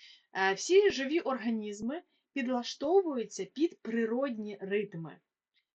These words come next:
Що це означає? Зміна сезонів,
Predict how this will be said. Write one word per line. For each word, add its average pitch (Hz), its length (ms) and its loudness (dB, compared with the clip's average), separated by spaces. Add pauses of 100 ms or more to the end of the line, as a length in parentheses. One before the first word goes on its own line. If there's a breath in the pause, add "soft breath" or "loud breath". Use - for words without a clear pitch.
(200)
Що 302 280 0
це 370 180 -2
означає? 240 600 -6 (220)
Зміна 175 500 -8
сезонів, 180 880 -8